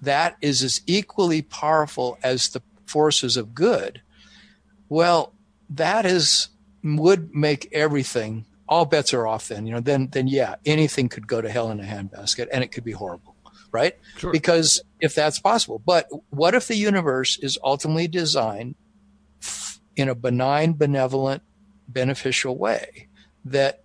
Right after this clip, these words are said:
Speaker 1: is made for joyous expansion? You know, you were talking about joy, you were talking about coming here to have fun.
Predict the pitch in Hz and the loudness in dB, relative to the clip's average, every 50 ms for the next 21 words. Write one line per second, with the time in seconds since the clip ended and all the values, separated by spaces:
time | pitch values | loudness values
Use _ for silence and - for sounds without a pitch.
0 | _ _ - 139 139 131 123 - - 135 135 139 147 165 170 - - - - 139 | _ _ -2 -2 -2 -2 -2 -4 -2 0 0 2 0 0 -2 -4 -8 -6 -4 -2
1 | 131 131 131 - 104 101 113 113 131 156 196 233 220 151 123 - - - - - | 0 -2 -2 -4 -6 -8 -4 -2 0 2 2 4 2 2 2 0 -2 -2 -6 -8
2 | - - 92 160 - - - - - _ _ _ _ _ _ - 135 127 120 123 | -8 -8 -12 -12 -10 -10 -12 -12 -14 _ _ _ _ _ _ -8 -6 -4 -2 0
3 | 127 135 135 131 - 139 135 - 139 131 123 123 113 123 - 110 - 151 156 131 | 0 0 0 2 2 0 0 0 -4 -6 -4 -4 -6 -6 -6 -4 -2 0 0 0
4 | 120 123 113 110 110 - 117 107 - 113 107 107 113 110 - - 143 131 131 123 | 0 -2 -4 -6 -6 -6 -6 -6 -6 -10 -10 -10 -10 -12 -8 -4 -2 0 0 0
5 | 120 123 120 113 113 113 107 - - - 185 175 143 117 113 | 0 -2 -2 -4 -6 -8 -8 -8 -4 0 2 2 2 2 -2